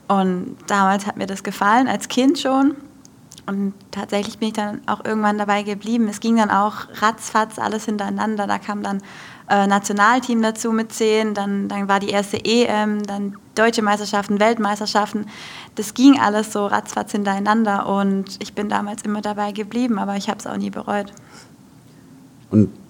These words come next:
Speaker 2: was ist das, was dich am meisten fasziniert am Sport?
Speaker 1: Der Sport ist, also das Kämpfen an sich ist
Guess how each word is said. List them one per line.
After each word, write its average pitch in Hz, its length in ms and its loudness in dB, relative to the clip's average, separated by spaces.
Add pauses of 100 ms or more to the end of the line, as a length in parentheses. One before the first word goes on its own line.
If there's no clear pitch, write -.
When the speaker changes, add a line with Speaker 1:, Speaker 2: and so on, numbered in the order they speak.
Speaker 2:
was 113 240 2
ist 123 160 2
das, 120 220 2
was 117 100 0
dich 104 180 -2
am 90 80 2
meisten 107 300 2
fasziniert 104 500 2
am 135 120 0
Sport? - 360 -6 (340)
Speaker 1:
Der 226 160 -6
Sport 233 280 2
ist, - 340 -10
also 220 160 0
das 220 240 -8
Kämpfen 254 380 0
an 208 160 0
sich 226 400 -2
ist 208 200 -10